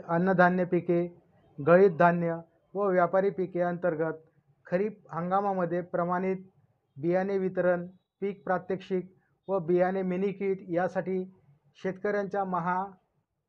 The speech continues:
डीबीटी प्रणालीद्वारे अर्ज मागवण्यात येत असून दिनांक वीस मेपर्यंत नोंदणी करण्याचा शेतकऱ्यांनी लाभ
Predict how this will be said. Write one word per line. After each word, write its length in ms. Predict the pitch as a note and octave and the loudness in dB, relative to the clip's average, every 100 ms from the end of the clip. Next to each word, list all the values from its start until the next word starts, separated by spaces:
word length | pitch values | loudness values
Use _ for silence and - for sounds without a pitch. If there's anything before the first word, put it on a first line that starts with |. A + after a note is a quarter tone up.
| _ | _
डीबीटी 480 | D3 D#3+ F3+ G3+ G#3 | -8 -4 -2 -2 -6
प्रणालीद्वारे 800 | F#3+ F#3 F#3+ G3 F3 E3+ E3 E3 - - | -4 -2 0 0 2 2 2 0 -6 -6
अर्ज 240 | E3+ F3 G#3 | -4 -2 0
मागवण्यात 480 | F#3+ F3 F3+ F3+ F3 | 0 2 0 -2 -2
येत 200 | F3+ F3+ | -2 -2
असून 320 | E3+ E3+ E3 - _ - - | 0 -2 -2 -8 _ -20 -10
दिनांक 380 | D3+ F3+ F#3+ F#3+ | -4 0 0 0
वीस 340 | F#3 F#3+ G#3+ - | 0 0 -4 -4
मेपर्यंत 580 | G3 G3+ G3 F3 E3+ E3+ E3 E3 _ _ - | -2 0 2 2 2 0 0 -4 _ _ -8
नोंदणी 340 | F3 F#3+ G#3 | -4 -2 -2
करण्याचा 600 | G3 F#3+ F#3 F#3 G3 F#3+ F#3+ - - _ _ - | 0 0 0 -2 -2 -2 -4 -14 -20 _ _ -8
शेतकऱ्यांनी 800 | F3+ F#3 G3+ G3 G3 F#3 G3+ - | -8 -4 -2 -2 -4 -6 -8 -12
लाभ 300 | F3 E3+ F#3+ | -4 0 0